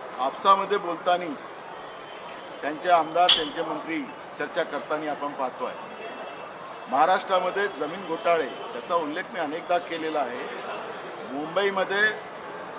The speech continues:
पीकेसीमधल्या भरतनगरमध्ये सुद्धा पाचशे एकर जमीन अशाच पद्धतीनं दिली गेली आहे.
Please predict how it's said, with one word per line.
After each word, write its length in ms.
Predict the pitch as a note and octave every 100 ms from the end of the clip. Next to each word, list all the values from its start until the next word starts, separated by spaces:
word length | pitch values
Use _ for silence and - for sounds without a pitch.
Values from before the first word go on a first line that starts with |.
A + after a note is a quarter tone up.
| - - - G#3+ - - - - -
पीकेसीमधल्या 800 | E3 F#3+ F#3+ G#3 F3+ F3+ F#3+ F#3+
भरतनगरमध्ये 1040 | D3+ C#3+ F3 - D#3 C#3+ F3 D#3+ D#3 F3
सुद्धा 500 | - D3 - E3 F3 - - - - - - - - - - - - - - - - - - - - - - - - - - - - - - - - - - - - B2
पाचशे 880 | D#3 F3+ - - G3 G3+ G3+ G3+ D#3
एकर 240 | - F#3
जमीन 440 | D3+ E3 F3+ E3+ A#3 - - - - - - - - - - C3+
अशाच 260 | C3+ G#3+
पद्धतीनं 560 | - F3 E3 E3+ F3+ F#3+ F#3+
दिली 160 | D3+
गेली 380 | C#3+ C3+ B2 -
आहे. 100 | -